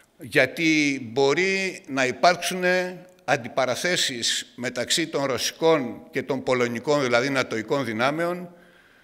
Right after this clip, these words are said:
με άγνωστες εξελίξεις. Εδώ βρισκόμαστε σε ό,τι αφορά αυτή τη στιγμή τα βραχυπρόθεσμα σχέδια του νατο.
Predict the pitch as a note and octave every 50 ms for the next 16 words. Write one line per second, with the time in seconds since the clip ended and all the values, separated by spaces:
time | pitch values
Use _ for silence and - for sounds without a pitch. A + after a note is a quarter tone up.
0 | _ _ _ - - B2 C3 D#3 F3 E3 E3 E3 D#3 - - - D#3+ D3 - D#3
1 | C3+ C3+ C3+ C3 - - - - - - - - - - _ _ _ _ _ _
2 | _ _ _ _ _ _ _ _ _ _ _ _ _ _ _ _ - _ _ _
3 | _ - - - - - - - - _ _ - D3+ D3 E3 A#3 A#3+ A#3 G3+ -
4 | G3 F3+ F3 E3+ E3 - - - C#3+ C3+ B2+ A2+ A2+ - - D#3 C#3+ D3+ D3+ D3+
5 | C3+ C3 B2+ - A#2+ A#2 B2 B2 B2+ A#2+ A2+ G#2 G2+ G2 - - - - - _
6 | _ _ _ _ _ _ _ _ _ _ _ _ _ _ _ _ _ _ _ _
7 | _ _ _ _ _ _ _ - A#2 A#2 - - D#3 D#3 D3 C3+ - - C3+ A2+
8 | C3 D3+ D#3 D#3+ D#3+ D3+ C#3 - - C#3 A#2+ C3 B2+ A#2+ A#2+ - - D#3 D#3 D3
9 | D#3 D3+ A#2+ C3+ B2+ A2+ - - C#3+ C#3+ C#3 C3+ B2 - B2+ B2+ B2+ A#2+ A#2 -
10 | C#2 C#2+ - -